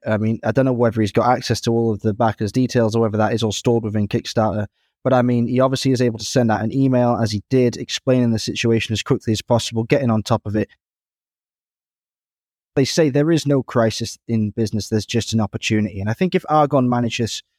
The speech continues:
as well as they seem to have started managing it, they're gonna come out of this smelling the roses. I think that long term it could be good for the trust of the brand that they've had the chance to address this. Early doors, get out ahead of it,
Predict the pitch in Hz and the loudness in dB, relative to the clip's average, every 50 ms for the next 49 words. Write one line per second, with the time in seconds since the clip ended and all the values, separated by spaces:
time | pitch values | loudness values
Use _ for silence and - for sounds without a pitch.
0 | _ _ 117 110 120 123 156 160 156 143 - 131 120 - - 147 143 123 - - | _ _ -10 -8 -2 2 2 4 4 2 2 0 -2 0 0 0 0 0 -2 -2
1 | 123 113 101 - _ _ _ _ - - - - 131 113 120 123 131 143 143 - | -2 -2 -2 -6 _ _ _ _ -12 -10 -4 0 2 2 4 2 0 -2 -4 -4
2 | - - _ _ _ _ 135 143 147 151 151 139 147 151 147 143 143 - _ _ | -12 -14 _ _ _ _ -2 0 0 0 0 0 0 0 0 0 -2 -4 _ _
3 | _ _ 123 127 - 147 135 - - 143 135 131 127 104 110 110 113 - - - | _ _ -4 0 2 2 0 2 0 0 2 2 2 0 -2 -4 -4 -4 -2 0
4 | 123 117 117 113 113 110 135 147 143 143 135 135 131 113 - - 110 - 127 123 | 2 2 2 2 0 2 2 2 2 2 2 0 -2 -2 0 -4 -2 0 0 -2
5 | - - 117 117 127 131 127 123 - - 131 120 113 113 - - 123 - - 110 | -2 -4 -2 0 0 0 0 0 0 2 2 2 2 0 -2 -4 -6 -6 -6 -10
6 | - _ - 135 143 143 - - 160 143 156 - - 160 151 - - 151 139 143 | -12 _ 0 2 2 2 0 -2 0 0 0 0 2 0 0 0 -2 -4 -4 -4
7 | 127 - 147 135 135 131 127 - 123 123 120 113 - 117 - - - - - 123 | -2 0 0 2 2 0 0 0 2 0 0 2 0 -4 -4 -4 -10 -4 -2 -2
8 | 113 107 - - 104 98 92 - 120 143 151 - - - - 147 139 135 - - | -2 -2 -4 -8 -8 -8 -6 -2 0 0 0 0 -2 -2 0 0 0 0 -4 -10
9 | - _ _ _ _ _ _ _ _ 147 151 156 151 139 127 - 131 120 117 117 | -14 _ _ _ _ _ _ _ _ 2 2 4 4 2 0 0 0 0 2 0
10 | 117 110 - - - _ _ _ _ _ - 147 143 143 135 120 117 110 110 120 | 0 -2 -4 -8 -12 _ _ _ _ _ 0 2 4 4 2 2 2 2 2 2
11 | 120 117 110 104 113 110 113 | 2 0 0 0 -2 -2 -2